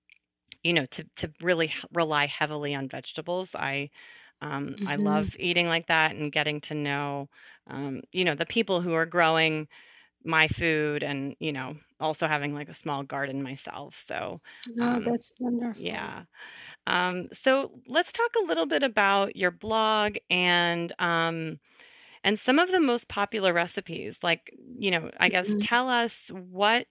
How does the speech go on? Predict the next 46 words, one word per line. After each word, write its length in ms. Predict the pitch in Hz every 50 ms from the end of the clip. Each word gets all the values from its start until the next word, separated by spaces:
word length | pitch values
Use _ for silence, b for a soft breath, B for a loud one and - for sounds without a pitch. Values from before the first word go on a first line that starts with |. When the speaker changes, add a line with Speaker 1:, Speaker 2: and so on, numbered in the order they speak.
| _ B B B B B B B B B B B -
Speaker 1:
um, 560 | - 180 175 175 175 170 170 170 170 175 - -
your 460 | - 175 175 196 185 196 196 202 - -
audience 560 | 170 170 170 165 160 160 160 165 175 - -
and 160 | 170 160 160
your 140 | 165 170 175
readers, 760 | 175 180 170 160 165 160 156 143 143 143 135 165 - - - -
what 320 | - 170 175 190 196 214
are 80 | 240 240
some 220 | - - 247 226
of 100 | 208 208
the 80 | 190 175
Speaker 2:
Mm-hmm. 0 |
Speaker 1:
recipes 560 | 175 170 196 196 196 196 196 196 185 180 -
that 160 | - 180 170 175
you've 280 | 165 175 185 180 170 -
developed 480 | 180 160 160 160 160 160 160 160 -
over 220 | - 160 160 170 160
the 120 | 165 165
years 540 | 160 156 156 156 151 151 147 147 147 - - -
that 300 | 165 156 151 151 - - B B B B B B B B B -
they 300 | 151 180 175 170 170 160
just 220 | 170 165 - -
Speaker 2:
Mm-hmm. 60 | 202
Speaker 1:
love 480 | 196 185 196 196 190 185 180 175 160 160
and 140 | 165 160 160
they 120 | 160 160
make 400 | 160 165 165 165 165 156 - -
time 380 | - - - 180 170 170 165 165
and 100 | 160 160
again? 640 | 160 - - 156 151 147 143 143 143 143 139 - - _
Um, 360 | - 151 147 143 147 143 143 -
w-, 200 | - 156 160 - -
I'd 160 | 165 156 156
love 200 | 165 156 156 160
to 80 | - 156
hear 420 | - - 160 143 135 135 135 - -
what 180 | 160 160 - -
those 200 | 156 147 139 -
go-to 360 | - - 82 82 - - -
recipes 460 | 156 - 95 - - - - - - -
are 140 | - -
for 140 | - - -
your 140 | - - -
community. 580 | - - - - - - 220 214 220 220 226 240
Speaker 2:
Yeah. 460 | 247 254 269 269 247 226 220 - -
So 640 | - - - - 262 262 262 262 254 247 - -